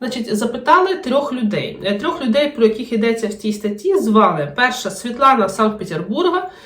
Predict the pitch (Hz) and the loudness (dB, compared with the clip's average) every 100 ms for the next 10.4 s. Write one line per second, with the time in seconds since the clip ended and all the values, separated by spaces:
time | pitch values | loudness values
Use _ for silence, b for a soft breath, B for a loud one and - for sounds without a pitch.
0 | B B 202 277 320 240 220 208 208 185 | B B -4 0 4 4 4 4 6 4
1 | 160 - - - 240 220 202 180 180 202 | 0 -8 -20 -10 0 2 4 2 2 0
2 | 262 330 - - _ - 214 185 196 294 | 0 0 -4 -20 _ -8 -6 -4 -4 0
3 | 277 208 180 196 202 202 185 170 170 - | 0 0 -2 -2 0 2 0 0 -8 -10
4 | - 180 165 - _ - 190 175 165 - | -10 -8 -8 -10 _ -6 -4 -2 0 -2
5 | - - - 220 214 185 208 208 233 - | -4 -16 -12 -4 -4 -2 -4 -4 -8 -2
6 | 220 190 175 165 254 - B B B - | 0 0 -2 -4 -4 -4 B B B -4
7 | 302 403 220 220 202 285 339 349 302 226 | 0 0 2 4 4 4 2 2 2 2
8 | 240 226 254 226 220 214 202 220 208 214 | 2 0 0 4 6 4 2 0 0 0
9 | 190 254 320 302 226 185 208 226 220 220 | -2 0 2 2 2 0 0 2 2 2
10 | - 151 143 143 | 0 -6 -6 -8